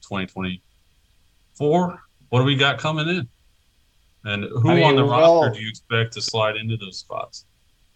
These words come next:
Speaker 2: I mean, yeah, so, I mean, you know, we, like we've already talked about, I, I would love to see Holobetz in the rotation next year. I'd love to see Jacob Gomez in the rotation. I'd love to see Vincent Bechara get a chance to rotation. And then you, you still have, um,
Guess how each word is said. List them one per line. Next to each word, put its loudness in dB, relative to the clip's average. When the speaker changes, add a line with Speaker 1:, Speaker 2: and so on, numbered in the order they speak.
Speaker 2:
I -8
mean, 0
yeah, 4
so, 0
I 2
mean, -6
you -6
know, -2
we, -4
like -4
we've -8
already -4
talked -2
about, -6
I, -6
I -6
would -4
love -6
to -12
see -8
Holobetz -4
in -12
the -6
rotation -4
next -12
year. 0
I'd -6
love -4
to -8
see -2
Jacob -2
Gomez -2
in -4
the -6
rotation. -4
I'd -4
love -4
to -14
see -6
Vincent -8
Bechara -2
get -8
a -8
chance -14
to -10
rotation. -14
And -10
then -6
you, -8
you -8
still -2
have, 0
um, 0